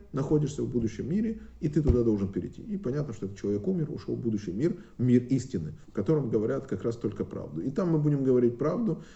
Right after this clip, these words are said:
и там нас спросят за все наши нехорошие поступки, и там будет действительно правда, и с Божьей помощью этот мир мы тоже перевернём, чтобы из мира Яакова он превратился,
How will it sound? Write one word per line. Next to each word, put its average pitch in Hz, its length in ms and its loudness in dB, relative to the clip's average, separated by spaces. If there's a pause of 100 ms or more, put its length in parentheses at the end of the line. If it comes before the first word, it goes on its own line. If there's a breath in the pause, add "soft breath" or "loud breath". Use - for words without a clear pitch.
(120)
и - 80 0
там 127 220 0
нас 113 140 -2
спросят 151 400 0
за 110 80 0
все 113 180 -4
наши 113 240 -2
нехорошие 98 460 -2
поступки, - 560 -6 (240 loud breath)
и 110 80 -2
там 127 180 -2
будет 113 220 0
действительно 101 420 -4
правда, - 480 -2 (100)
и 117 100 0
с 104 40 2
Божьей 110 300 0
помощью 147 480 -2 (260 loud breath)
этот 110 320 -2
мир 151 200 4
мы 120 120 2
тоже 151 300 0
перевернём, 131 720 2 (240 loud breath)
чтобы 90 260 -6
из 104 200 0
мира 127 440 2 (200)
Яакова 117 520 0
он 147 140 0
превратился, 127 720 -2